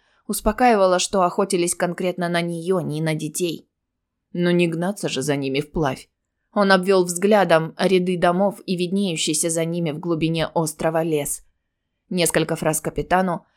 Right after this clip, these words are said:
его ответ определил дальнейшее поведение. Три с лишним тысячи постоянных жителей, плюс туристы в отелях и обслуживающий их персонал,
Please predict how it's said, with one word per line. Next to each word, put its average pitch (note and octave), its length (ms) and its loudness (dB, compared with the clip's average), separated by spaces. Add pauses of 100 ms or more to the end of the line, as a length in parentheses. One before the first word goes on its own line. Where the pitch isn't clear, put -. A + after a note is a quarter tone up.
(160)
его B3 220 6
ответ G#3+ 380 6
определил F3+ 640 2
дальнейшее E3 680 2
поведение. D#3+ 800 -2 (600)
Три F3+ 180 8
с F3+ 120 0
лишним F#3 480 2
тысячи F#3+ 420 -2
постоянных E3+ 640 2
жителей, D#3+ 460 2
плюс F3 340 2
туристы F3+ 460 0
в E3 60 -4
отелях F3 500 2
и D#3 40 4
обслуживающий E3+ 760 2
их - 260 -4
персонал, F3 640 2